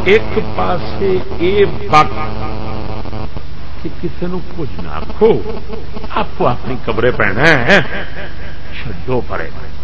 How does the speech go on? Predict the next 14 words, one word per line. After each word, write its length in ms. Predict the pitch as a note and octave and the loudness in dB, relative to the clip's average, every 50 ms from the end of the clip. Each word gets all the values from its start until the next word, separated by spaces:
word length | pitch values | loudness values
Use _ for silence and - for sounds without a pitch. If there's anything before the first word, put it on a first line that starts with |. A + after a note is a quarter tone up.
| - - - - - - - - - - - - - | 0 0 0 0 0 -2 -2 -2 -2 -2 -2 0 0
تے 60 | - - | 0 0
دوسرے 680 | - C3+ B2+ G#2+ G#2+ D#3 G3+ A3 F#3 - - A3+ B3 A3 - | 0 0 0 0 0 0 0 0 2 2 4 4 4 4 4
پاسے 360 | - - - F#3 - - - F#3+ | 2 2 2 2 0 0 0 0
نبی 420 | F3 D#3 D3 C#3+ C#3 C3 E3+ G3 G#3 | 0 0 0 -2 0 0 0 0 0
دا 180 | F3 G3 F3+ D3+ - - B2 | 0 0 0 0 0 0 -2
فرمان 600 | C#3+ C#3+ C3+ C3+ C3 C3+ D3 D#3+ F3+ G3 G3 G3 | -2 -2 -2 -2 -2 -2 -2 -2 -2 -2 -2 -2
ہے، 100 | G3+ G3+ E3 - - | 0 -2 -2 -2 -2
فرمایا 680 | D3 C#3 C#3 C#3+ D3 D3+ D#3 D#3+ E3 E3+ F3+ F#3 F#3 C3+ C3 A#2+ C3 | -2 -2 0 0 2 2 2 2 4 4 4 2 2 2 0 2 4
ظالم 440 | C#3 C#3 C#3+ D3+ D#3+ E3 E3 E3 | 6 6 6 6 6 4 4 2
دا 160 | D#3+ D#3 D#3+ D3+ | 4 2 2 2
تھڈو 420 | C3+ B2+ C#3+ C#3+ C#3 C#3+ E3 D#3+ | 2 2 0 2 2 2 2 4
ہاتھ 380 | B2 C#3 D#3+ E3 E3 - - C#3 | 6 6 6 4 4 0 -2 0
نپ 340 | C3 B2 A#2 A2+ A2+ - | 2 2 2 2 2 0
لو۔ 180 | - - E2+ E2 | -2 -2 -2 -2